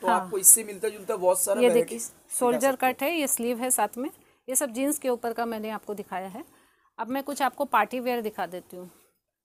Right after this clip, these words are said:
Speaker 2: क्योंकि, अ, वीडियो काफ़ी लंबा हो जाएगा। मुझे ब-, सारी आइटम को थोड़ा थोड़ा मैं टच कर रही हूँ, दुकान पे आएंगे तो मैं बहुत सारी डिज़ाइंस दिखाऊँ। ये देखिए फर्स्ट आइटम मैं दिखा रही हूँ बेबी डॉल, सब में कलर चार्ट मिलेगा। ये देखिए, अ, अंदर में इसकी लेयर्स भी देखिए,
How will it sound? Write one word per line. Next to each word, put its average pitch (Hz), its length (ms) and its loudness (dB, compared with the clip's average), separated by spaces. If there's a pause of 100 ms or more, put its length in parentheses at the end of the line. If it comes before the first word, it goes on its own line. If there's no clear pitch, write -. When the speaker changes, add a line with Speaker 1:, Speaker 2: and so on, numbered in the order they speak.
Speaker 2:
क्योंकि, 262 260 -4
अ, 214 680 0
वीडियो 233 300 0
काफ़ी 240 260 4
लंबा 240 280 2
हो 262 120 2
जाएगा। 254 280 0
मुझे 262 260 0 (240)
ब-, 220 280 -4
सारी 226 320 6
आइटम 247 300 2
को 254 160 -2
थोड़ा 233 220 0
थोड़ा 233 260 0
मैं 240 140 -2
टच 247 220 -4
कर 226 180 -2
रही 220 120 -2
हूँ, 285 100 -2
दुकान 226 300 0
पे 240 140 -4
आएंगे 233 260 -2
तो 262 100 -6
मैं 247 160 -4
बहुत 208 180 0
सारी 214 240 0
डिज़ाइंस 196 420 -2
दिखाऊँ। 185 300 -10 (380)
ये 247 100 0
देखिए 254 220 -2
फर्स्ट 254 260 -2
आइटम 226 220 -2
मैं 233 140 -2
दिखा 220 220 0
रही 214 120 -2
हूँ 233 80 -2
बेबी 202 240 2
डॉल, 175 280 -4 (1500)
सब 269 180 2
में 277 180 0
कलर 254 260 6
चार्ट 254 360 8
मिलेगा। 262 400 8
ये 247 160 6
देखिए, 220 400 0
अ, 220 220 0
अंदर 233 340 2
में 240 100 2
इसकी 247 180 2
लेयर्स 233 380 4
भी 220 100 0
देखिए, 190 380 -6